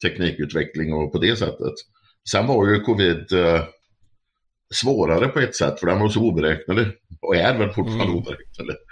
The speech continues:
Speaker 1: Eh, du, du kan säga, var det finanskris så visste man att det var finanskris. Så
Speaker 2: <laughs> Mm.
Speaker 1: det man inte visste var när man slår på ett, två eller två år.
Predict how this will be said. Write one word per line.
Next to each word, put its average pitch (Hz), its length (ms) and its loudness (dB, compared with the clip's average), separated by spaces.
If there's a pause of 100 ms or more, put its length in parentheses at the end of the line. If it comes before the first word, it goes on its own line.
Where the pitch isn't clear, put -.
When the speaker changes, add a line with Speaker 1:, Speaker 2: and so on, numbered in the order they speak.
(460)
Speaker 1:
Eh, 87 120 4
du, 87 300 0
du 98 140 0
kan 92 140 0
säga, 90 540 2
var 92 240 2
det 98 60 0
finanskris 104 480 0
så 92 80 0
visste 98 280 -2
man 98 120 2
att 117 120 -4
det 131 80 0
var 104 80 2
finanskris. 90 540 -2
Så - 180 -2
Speaker 2:
<laughs> - 0 -
Mm. 123 460 -2
Speaker 1:
det 95 60 2
man 98 140 2
inte 107 220 0
visste 107 260 0
var 110 60 2
när 104 80 2
man 98 120 4
slår 98 280 2
på 98 140 2
ett, 98 120 0 (100)
två 87 140 4
eller 90 220 2 (460)
två 90 160 2
år. 113 140 2